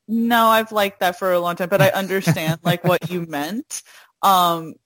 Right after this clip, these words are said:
Speaker 1: because my whole understanding always would say, like, The Amazing Spider-Mans was that they were kinda crap. And
Speaker 2: Yeah.
Speaker 1: that's the reason why they never continue. And then suddenly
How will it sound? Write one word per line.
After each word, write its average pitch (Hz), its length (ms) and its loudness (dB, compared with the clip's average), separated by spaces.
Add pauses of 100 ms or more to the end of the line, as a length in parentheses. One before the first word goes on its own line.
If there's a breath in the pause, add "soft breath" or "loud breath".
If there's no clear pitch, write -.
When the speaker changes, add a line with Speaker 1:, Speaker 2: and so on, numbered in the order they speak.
(140)
Speaker 1:
because 190 680 -2 (120)
my 190 300 2
whole 190 240 0
understanding 170 600 -8
always 165 420 -4
would 160 100 -8
say, 160 220 0
like, 156 160 -4
The 160 140 -6
Amazing 156 420 -4
Spider-Mans 151 640 -2
was 151 140 -8
that 147 220 -2
they 156 120 4
were 156 60 2
kinda 175 260 -2
crap. 226 380 0 (460)
And 170 180 -4
Speaker 2:
Yeah. - 0 -
Speaker 1:
that's 160 300 0
the 180 100 -2
reason 175 440 -2
why 160 600 0 (100)
they 170 160 0
never 160 300 -2
continue. 196 560 -2
And 147 100 -4
then 156 120 -4
suddenly 160 680 -2